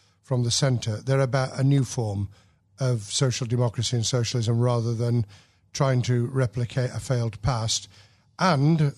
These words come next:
<laughs> she can reach out to people that others can't. So I'm,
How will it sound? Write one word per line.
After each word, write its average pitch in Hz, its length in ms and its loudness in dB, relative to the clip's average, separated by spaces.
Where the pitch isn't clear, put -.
<laughs> - 160 -4
she 160 220 0
can 143 200 0
reach 147 240 0
out 135 260 0
to 113 80 -6
people 127 460 -2
that 131 180 -2
others 123 260 -2
can't. 117 380 -2
So 131 420 0
I'm, 156 240 4